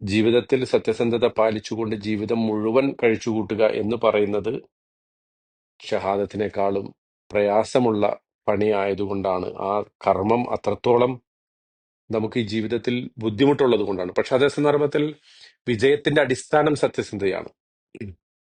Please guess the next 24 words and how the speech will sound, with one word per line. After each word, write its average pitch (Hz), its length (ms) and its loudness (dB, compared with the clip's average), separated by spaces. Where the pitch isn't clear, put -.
നമ്മൾ 113 140 6
നോക്കൂ, 120 360 4
ഇന്നത്തെ 117 380 4
കാലഘട്ടത്തിൽ, 110 540 2
ഏഹ്, 98 260 0
മനുഷ്യർ 101 500 -2
വിജയിക്കുന്നതിന്റെ, 107 1080 0
അല്ലെങ്കിൽ 120 300 2
വിജയിച്ച 120 560 4
ആളുകളുടെ, 104 560 0
എല്ലാ 131 420 4
മേഖലയിലും 139 560 2
വിജയിച്ച 101 360 0
ആളുകൾ, 87 280 -2
ഏതെങ്കിലും 107 440 -2
ചില 113 220 -2
മേഖലകളിൽ, 107 560 0
ചിലർ 98 320 -4
ഒരു 98 140 -2
പക്ഷേ 104 320 -2
ധാരാളമായി 107 500 4
സമ്പന്നരായിരിക്കാം, 104 1080 -2
പക്ഷെ 95 220 -4
അവര് 101 340 -2